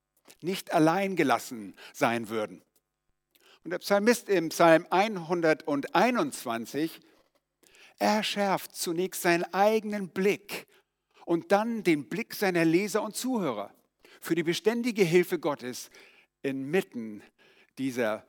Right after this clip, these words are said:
feindlichen Welt. Hilfe bei dieser Pilgerreise war und ist immer noch für die Kinder Gottes vorhanden.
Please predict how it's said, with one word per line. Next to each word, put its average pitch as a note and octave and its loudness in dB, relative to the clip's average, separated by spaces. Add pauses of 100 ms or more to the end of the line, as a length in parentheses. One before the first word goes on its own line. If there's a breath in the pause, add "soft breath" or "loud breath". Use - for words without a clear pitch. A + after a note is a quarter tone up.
(100)
feindlichen A2 -10 (400)
Welt. F#2+ -12 (1600 loud breath)
Hilfe D3 4
bei B2 4
dieser B2 0
Pilgerreise B2+ 2 (400)
war D3+ 4 (300)
und B2+ -12
ist D3+ -4
immer F3 4
noch G2+ -10 (400 soft breath)
für - -6
die A2 -8 (100)
Kinder B2 -2
Gottes A#2 -8
vorhanden. G2 -10